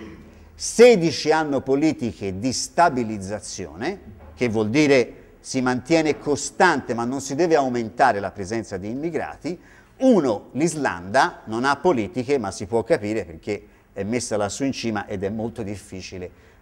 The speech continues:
arrivarci. Parallelamente a questo cresce la migrazione clandestina. Eh, esistono delle,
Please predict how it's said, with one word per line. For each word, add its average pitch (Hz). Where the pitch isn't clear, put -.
arrivarci. 90
Parallelamente 202
a 214
questo 254
cresce 233
la 190
migrazione 143
clandestina. 107
Eh, 139
esistono 156
delle, 131